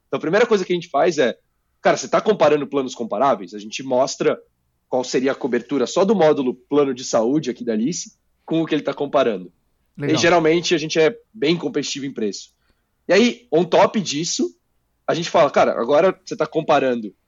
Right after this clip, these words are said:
Speaker 1: dois planos de saúde similares, só que um é um plano de saúde convencional e o outro você tem um time de saúde que vai te ajudar a se tornar mais saudável desde o momento zero, que vai concentrar suas informações de saúde, vai te coordenar pelo sistema."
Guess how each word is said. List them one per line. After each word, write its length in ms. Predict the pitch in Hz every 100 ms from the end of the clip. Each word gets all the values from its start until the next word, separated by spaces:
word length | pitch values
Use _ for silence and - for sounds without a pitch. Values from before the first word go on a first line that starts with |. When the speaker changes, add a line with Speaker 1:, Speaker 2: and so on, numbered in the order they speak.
| _ _ _ _ -
Speaker 1:
dois 280 | 117 165 202
planos 300 | 165 160 143
de 60 |
saúde 320 | 143 139 131 127
similares, 840 | - 131 117 113 180 294 - - _ _ _ _ _ _ _
só 280 | - - 165
que 460 | 165 190 180 165 _ -
um 200 | 185 226
é 80 |
um 120 | 165 156
plano 240 | 156 143
de 120 | 147
saúde 420 | 170 175 151 156
convencional 840 | - 139 131 131 170 147 175 - _ _ _ -
e 80 | 226
o 120 | 185
outro 200 | 156 180
você 240 | 185 185
tem 280 | 175 160 160
um 100 | 147
time 260 | - 156 135
de 120 | 135
saúde 480 | - 170 143 127 120
que 120 | 123
vai 220 | 127 131
te 80 | 139
ajudar 300 | 120 117 120
a 40 |
se 80 | 117
tornar 200 | 127 117
mais 160 | 120 -
saudável 500 | 110 123 123 113 - _
desde 320 | 127 160 156 131
o 40 |
momento 320 | 123 117 113
zero, 420 | 107 143 151 135
que 140 | 120 120
vai 260 | 110 151
concentrar 560 | 147 139 127 127 113 123
suas 140 | 120
informações 480 | 113 120 117 110 113
de 60 | -
saúde, 540 | 110 127 156 - 135 _ _ _
vai 180 | 143 143
te 120 | 143
coordenar 380 | - 120 120 120
pelo 140 | 113
sistema." 540 | 110 - - 131 143